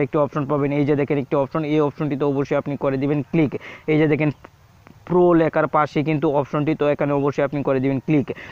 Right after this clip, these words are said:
ক্লিক করে দেওয়ার সঙ্গে সঙ্গে কিন্তু এখানে প্রসেসিং হবে, এখানে অবশ্যই আপনি একটু ধৈর্য ধরে ওয়েট করবেন। তো ওয়েট করার পর আরও কিছু কাজ আছে, আমি দেখিয়ে দিব যে কী করে আপনার WhatsApp-এ এটি সেট হবে। তো দেখেন এখানে এরকম একটি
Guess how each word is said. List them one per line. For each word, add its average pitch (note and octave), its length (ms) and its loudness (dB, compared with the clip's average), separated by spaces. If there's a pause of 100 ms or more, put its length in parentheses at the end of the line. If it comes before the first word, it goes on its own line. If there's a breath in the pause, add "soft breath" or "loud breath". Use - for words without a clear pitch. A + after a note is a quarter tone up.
(220 loud breath)
ক্লিক E3 240 2
করে E3 160 4
দেওয়ার D#3+ 220 2
সঙ্গে D#3+ 240 0
সঙ্গে D3 240 0
কিন্তু C#3+ 200 -2
এখানে C#3+ 160 0 (120)
প্রসেসিং D3+ 400 -2 (120)
হবে, D3+ 160 2 (100)
এখানে C#3+ 280 -2
অবশ্যই C#3+ 340 0
আপনি D3 160 -6
একটু E3 140 -2 (180)
ধৈর্য C3+ 200 0 (140)
ধরে D3 160 2 (120)
ওয়েট C3+ 240 0 (100)
করবেন। B2+ 280 0 (420 loud breath)
তো D3 60 0 (120)
ওয়েট D3+ 240 2
করার E3 260 2
পর E3 80 2 (120)
আরও D3+ 180 2
কিছু D#3+ 140 0 (100)
কাজ D3+ 180 0
আছে, - 160 -2
আমি D3 180 0
দেখিয়ে D3 260 0
দিব C#3+ 100 0 (140)
যে C#3 120 0
কী C#3+ 80 -2 (100)
করে C#3+ 140 2 (100)
আপনার C#3 240 -2
WhatsApp-এ C3+ 400 0
এটি C3 180 -4
সেট C3+ 240 -2
হবে। C3 160 0 (320 loud breath)
তো E3 40 2 (140)
দেখেন D#3 260 0
এখানে D#3 240 -2
এরকম D#3 300 0
একটি C3+ 120 -2